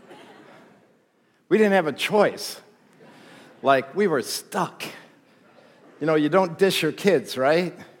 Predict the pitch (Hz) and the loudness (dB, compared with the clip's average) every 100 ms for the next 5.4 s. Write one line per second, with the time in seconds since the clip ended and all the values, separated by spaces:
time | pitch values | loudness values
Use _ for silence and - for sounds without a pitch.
0 | _ - _ _ - - - _ _ _ | _ -20 _ _ -20 -20 -20 _ _ _
1 | _ _ _ 143 165 185 180 190 165 190 | _ _ _ 2 6 8 8 6 4 -2
2 | 151 170 165 - 165 - 151 151 135 107 | 2 2 2 0 -4 0 -2 -2 -6 -6
3 | 120 123 - - 120 104 - 139 147 147 | -4 -4 -6 -10 -6 -6 -6 -6 -4 -4
4 | 135 117 120 113 107 113 107 - - 95 | -4 -2 0 -2 -4 -8 -8 -16 -14 -12
5 | 98 - - | -14 -16 -18